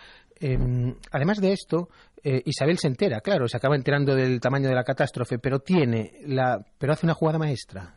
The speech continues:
La jugada ju-, maestra de Isabel consiste en lo siguiente.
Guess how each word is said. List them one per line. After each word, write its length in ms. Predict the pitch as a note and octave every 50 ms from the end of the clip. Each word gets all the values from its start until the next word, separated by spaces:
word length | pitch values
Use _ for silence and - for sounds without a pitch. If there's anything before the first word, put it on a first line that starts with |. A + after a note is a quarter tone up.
| -
La 140 | - B2+ A#2+
jugada 220 | - - D3+ D3+
ju-, 240 | C3 - D3 D3 - -
maestra 380 | C#3 C#3 C#3 C3+ - D3+ C#3
de 80 | C3+ C3
Isabel 260 | - - C3+ D3+ D3+
consiste 380 | - C#3+ C3 - D#3+ - - D3+
en 20 |
lo 80 | C#3 B2
siguiente. 480 | - B2 A#2 A2+ A2 G#2 - G#2+ G#2